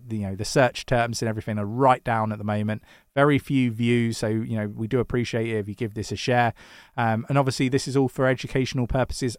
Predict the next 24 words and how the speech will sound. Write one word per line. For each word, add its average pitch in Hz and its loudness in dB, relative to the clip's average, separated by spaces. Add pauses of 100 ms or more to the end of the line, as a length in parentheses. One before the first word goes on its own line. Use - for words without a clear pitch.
(120)
only. 131 2
Go 117 0
away, 120 2
do 127 -2
your 120 0
own 113 0
research. 117 -2 (380)
Uh, 113 -2
never 127 2
invest 117 2
more 120 0
than 113 0
you're 110 0
willing 110 0
to - -4
lose, 131 4
and 123 0
never 127 0
invest 117 0
based 117 -4
on 113 -2
somebody 113 -4
else's 110 -2
opinion. 120 2